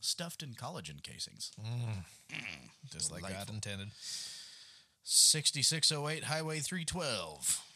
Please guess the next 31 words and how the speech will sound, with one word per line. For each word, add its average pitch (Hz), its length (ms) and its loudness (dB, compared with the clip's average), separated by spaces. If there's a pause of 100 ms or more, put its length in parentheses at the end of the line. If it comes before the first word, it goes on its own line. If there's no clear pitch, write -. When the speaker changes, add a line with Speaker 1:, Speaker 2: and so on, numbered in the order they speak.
(440)
Speaker 1:
Billings, 117 340 0
Montana, 127 460 0
five 156 260 -4
nine 156 200 0
one 156 120 -2
oh 160 100 -6
five. 50 680 -6 (160)
Speaker 2:
You're 101 100 -12
Speaker 1:
That's 110 440 0
Speaker 2:
welcome. 87 140 -14 (260)
Speaker 1:
Ranch 98 260 -4
House 104 240 -2
Sausage - 440 -4
Company. 78 360 -14
Speaker 2:
Ranch 123 400 -14 (160)
House 107 260 -12
Sausage. 104 380 -14 (100)
Speaker 1:
They 147 60 -2 (120)
Speaker 2:
Wednes- 156 140 -6
Speaker 1:
are 80 360 -6 (380)
beautiful, 101 500 -10
though. 53 180 -18 (180)
Speaker 2:
Wednesday, 151 340 -14
December 131 400 -4
nineteenth, 135 500 -2 (340)
two 143 120 -10
thousand 117 340 -8
eighteen. 127 460 -2 (1200)
You 110 100 -12
were 113 80 -10
listening 107 360 -8